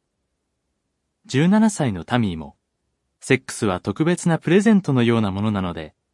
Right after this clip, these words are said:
大切にします」と言います。つまり、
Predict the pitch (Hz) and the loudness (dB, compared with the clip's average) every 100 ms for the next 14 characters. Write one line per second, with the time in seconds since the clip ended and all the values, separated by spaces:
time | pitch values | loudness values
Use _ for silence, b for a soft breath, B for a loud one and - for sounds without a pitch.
0 | _ - 127 160 - 170 - 156 143 - | _ -4 -4 -4 -2 -2 -2 -4 -4 -6
1 | - _ - 87 78 73 - - - _ | -16 _ -8 -8 -8 -14 -14 -16 -18 _
2 | _ _ _ _ _ _ _ _ _ _ | _ _ _ _ _ _ _ _ _ _
3 | _ _ _ _ - 170 139 95 80 | _ _ _ _ -4 0 0 -2 -8